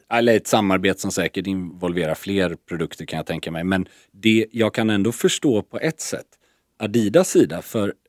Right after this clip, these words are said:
om du tittar på de två varumärkena så är det ju såklart att Adidas drar ju jättemycket, om man säger så, P R och cred från att associeras med Balenciaga som nu är,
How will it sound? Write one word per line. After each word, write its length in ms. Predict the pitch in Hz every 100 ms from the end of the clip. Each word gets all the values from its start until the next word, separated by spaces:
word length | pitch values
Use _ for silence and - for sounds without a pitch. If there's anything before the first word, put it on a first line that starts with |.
| _ _ _
om 160 | - 156
du 80 | 151
tittar 260 | 180 196
på 80 | 185
de 200 | 147 110
två 160 | - 95
varumärkena 680 | 92 80 82 76 - 92
så 120 | -
är 160 | 104 104
det 100 | 101
ju 160 | 101 98
såklart 420 | 117 104 95 85
att 200 | 92 -
Adidas 580 | 101 117 104 104 175 175
drar 320 | - 127 101
ju 180 | 90 87
jättemycket, 1000 | 131 - _ _ 101 113 - - 165 143 _ _ _ _ _ _ _ _
om 80 | 107
man 120 | 104
säger 300 | 95 107 101
så, 300 | 98 - 90
P 440 | 82 _ 123 104 90
R 300 | 90 85 87
och 340 | - 87 _ - -
cred 380 | 165 92 71 - _ _
från 600 | - 113 92 85 85 -
att 180 | 101 -
associeras 500 | 92 98 - 87 82
med 160 | 87
Balenciaga 680 | 82 87 85 - 101 85 110
som 220 | 131 120 104
nu 260 | 92 87
är, 280 | 82 78 76